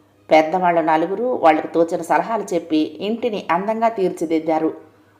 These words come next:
మూడు బెడ్‌రూమ్ల ఫ్లాట్. ఒక రూమ్ అభి, మనోజ్ఞ కోసం సిద్ధం చేస్తే,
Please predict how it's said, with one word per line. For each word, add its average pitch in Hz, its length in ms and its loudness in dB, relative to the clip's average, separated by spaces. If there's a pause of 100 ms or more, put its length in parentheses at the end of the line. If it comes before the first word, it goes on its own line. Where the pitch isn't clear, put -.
(140)
మూడు 202 220 4
బెడ్‌రూమ్ల 185 480 2
ఫ్లాట్. 151 400 -2 (400)
ఒక 151 160 0
రూమ్ 190 300 0 (140)
అభి, 214 400 0
మనోజ్ఞ 160 360 2
కోసం 156 320 -4
సిద్ధం 170 460 -6
చేస్తే, 277 400 -8